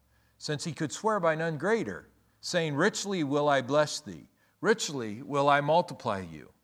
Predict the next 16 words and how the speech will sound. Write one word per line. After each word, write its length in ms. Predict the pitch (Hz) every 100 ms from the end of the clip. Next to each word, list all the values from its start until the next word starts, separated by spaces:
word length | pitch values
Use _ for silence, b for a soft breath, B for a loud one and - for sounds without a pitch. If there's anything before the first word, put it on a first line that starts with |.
| _ _ _ _ -
And 120 | 135
so 160 | 214 214
he 100 | 185
obtained 420 | 151 - 202 202
the 80 | 147
promise 540 | - 185 185 135 131
after 360 | 151 143 - 139
enduring 580 | 131 117 147 180 160 123
patiently, 760 | - 165 - 143 107 104 107 - b b b _
for 160 | 156 156
men 320 | 185 233 226
swear 680 | - - 160 135 127 151 -
by 200 | 127 147
the 120 | 143
greater 400 | 127 160 175 139
one, 360 | 104 92 80